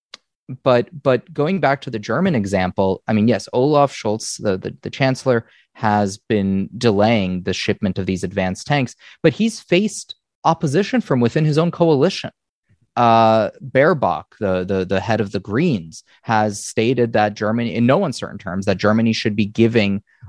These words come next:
um, uh, should be giving these weapons, as have the liberals. So I am still cautiously optimistic that Germany will come around.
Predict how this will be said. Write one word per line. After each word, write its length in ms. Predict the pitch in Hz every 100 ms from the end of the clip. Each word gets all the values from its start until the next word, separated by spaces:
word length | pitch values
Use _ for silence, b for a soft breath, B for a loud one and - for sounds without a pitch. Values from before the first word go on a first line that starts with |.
| -
um, 540 | 107 104 101 98 98 - _ _ _ _ _ _ - - -
uh, 260 | 113 101
should 160 | 101 113
be 80 | 104
giving 280 | 113 117
these 180 | 107 101
weapons, 260 | 135 - 101
as 220 | 101 110
have 220 | 117 107
the 100 | 117
liberals. 500 | 120 196 143 - - b b b
So 560 | - - 139 127 123 - _ _ _
I 420 | 127 139 135 147 - -
am 140 | 147
still 260 | - 208 196
cautiously 540 | 143 131 - - 123
optimistic 680 | 104 - 104 98 - 147 -
that 120 | 101
Germany 340 | 101 98 101
will 160 | 98 95
come 200 | - 95
around. 540 | 87 90 90 135 175